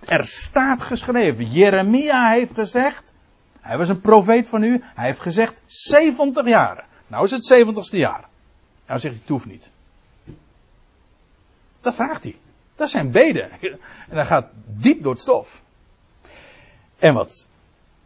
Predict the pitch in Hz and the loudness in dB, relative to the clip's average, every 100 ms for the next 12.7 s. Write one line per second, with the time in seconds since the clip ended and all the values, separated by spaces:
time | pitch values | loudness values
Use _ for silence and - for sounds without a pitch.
0 | _ _ _ _ _ 151 131 95 - 110 | _ _ _ _ _ -10 -6 -8 -4 2
1 | 185 208 190 269 277 _ _ _ - - | 2 2 -4 -10 -12 _ _ _ -20 -20
2 | - - - 120 170 - - _ _ - | -20 -20 -12 -2 -2 -4 -20 _ _ -10
3 | 165 151 202 165 110 110 226 233 190 131 | -8 -6 -8 -8 -12 -8 -4 -4 -4 -10
4 | 104 151 175 180 170 165 185 - _ _ | -10 -10 -12 -8 -6 -6 -10 -20 _ _
5 | _ _ 190 180 - 180 147 - 160 160 | _ _ -12 -12 -14 -16 -16 -14 -12 -12
6 | - 226 262 - - 123 - 214 190 - | -12 -14 -14 -16 -16 -10 -8 -8 -6 -2
7 | 269 240 202 - 226 165 170 170 160 151 | -2 -2 -4 -2 -4 -4 -10 -6 -6 -6
8 | 120 151 - _ _ _ _ _ _ _ | -10 -10 -12 _ _ _ _ _ _ _
9 | - 214 226 208 180 - - 208 196 190 | 0 2 2 -2 -12 -12 -6 -4 0 4
10 | 269 302 269 240 165 190 269 240 214 202 | 6 6 6 4 2 4 4 4 0 0
11 | 185 196 190 202 _ _ _ _ _ _ | -4 0 0 0 _ _ _ _ _ _
12 | _ - 131 170 160 165 190 | _ 0 2 4 2 0 -4